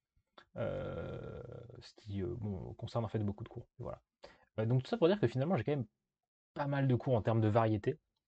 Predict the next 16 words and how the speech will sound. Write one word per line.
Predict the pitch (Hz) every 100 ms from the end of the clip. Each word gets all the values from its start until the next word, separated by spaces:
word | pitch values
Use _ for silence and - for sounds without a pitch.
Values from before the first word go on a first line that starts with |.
| _ _ _ _ _ _ _ _ _ _ _ _ _
Et, | 139 123
euh, | 104 101 101
il |
y | 120
a |
de | -
tout, | 120 143
il | 113
y |
a, | 101 95
euh, | 92 92
il | 92
y |
a | 98
des | 110
maths, | 110 139 -